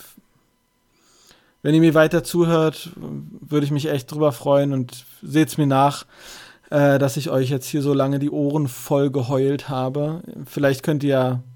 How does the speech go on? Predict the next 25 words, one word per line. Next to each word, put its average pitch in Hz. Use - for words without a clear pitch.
also 151
es 139
wär 175
schön, 165
wenn 143
ihr 139
ein 135
bisschen 147
was 135
davon 139
mitnehmt 143
und 135
wenn's 143
nur 151
das 135
ist, 139
dass 139
es 127
da 135
auch 139
einen 151
anderen, 156
ähm, 143
Atheisten 147
gibt, -